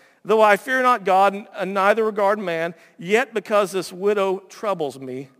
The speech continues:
I will avenge her, lest by her continual coming she weary me.'" So let's dive right into this parable, shall we? Who is it directed towards?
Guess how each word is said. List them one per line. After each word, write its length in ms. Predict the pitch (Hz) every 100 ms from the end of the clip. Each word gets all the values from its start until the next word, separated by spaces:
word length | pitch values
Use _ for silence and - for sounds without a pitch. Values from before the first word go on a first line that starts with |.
| _ _ _ _ -
I 220 | 139 165
will 240 | 175 175
avenge 460 | 170 160 165 156 -
her, 260 | 127 123
lest 380 | 139 147 160 -
by 160 | 170 160
her 160 | 160
continual 760 | 147 143 - 208 214 196 175 - _ _ _ _ _ _
coming 460 | 214 202 139 151 -
she 320 | - - 180
weary 420 | 170 165 156 139 127
me.'" 280 | 120 113 139 _ _ _ _ _ _ _ _ _
So 160 | - 226
let's 160 | 240
dive 300 | 233 208 196
right 180 | 180 175
into 180 | 175 151
this 160 | 151
parable, 460 | - 160 139 123 120
shall 300 | - 143 147
we? 120 | 156 - _ _ _
Who 140 | 277
is 120 | 302
it 100 | 262
directed 400 | 208 233 226 208
towards? 580 | - 185 156 127 127 -